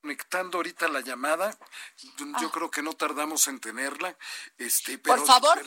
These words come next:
Speaker 1: pero
Speaker 2: Jorge, para
Speaker 1: tienes
Speaker 2: poder platicar de esto, porque él dijo que su salud también, que es muy importante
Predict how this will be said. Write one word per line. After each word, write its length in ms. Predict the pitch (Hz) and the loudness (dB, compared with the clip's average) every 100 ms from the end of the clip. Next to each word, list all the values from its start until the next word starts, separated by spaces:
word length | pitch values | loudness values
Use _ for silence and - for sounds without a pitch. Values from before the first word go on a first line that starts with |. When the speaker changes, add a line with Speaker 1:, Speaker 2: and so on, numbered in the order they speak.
| 349 | 2
Speaker 1:
pero 60 | - | 2
Speaker 2:
Jorge, 100 | 220 | -2
para 220 | - 233 | 2 4
Speaker 1:
tienes 120 | 214 214 | 4 2
Speaker 2:
poder 320 | 233 254 285 | 0 0 6
platicar 580 | 349 320 285 - 269 269 | 6 6 0 2 2 2
de 280 | 277 262 | -2 -2
esto, 260 | 254 - 269 | -4 -6 -8
porque 400 | 233 208 - 202 - - - | -10 -10 -8 -8 -8 -18 -2
él 320 | 262 311 330 | 2 4 2
dijo 500 | 311 339 - 254 226 - - | 0 -2 0 2 2 -2 -8
que 120 | - 240 | 0 2
su 200 | - 233 | 2 2
salud 400 | 254 240 285 - | 2 2 0 2
también, 680 | 302 262 247 262 277 302 - - - | 4 4 2 2 2 -2 -12 -18 -4
que 300 | 233 233 - | 4 4 4
es 220 | 269 294 302 | 2 2 0
muy 420 | 302 349 349 339 | -4 -4 -4 -10
importante 1200 | 311 - 220 - 254 247 262 - 240 233 240 - | -12 -6 -6 0 2 2 2 -4 -4 -2 -4 -8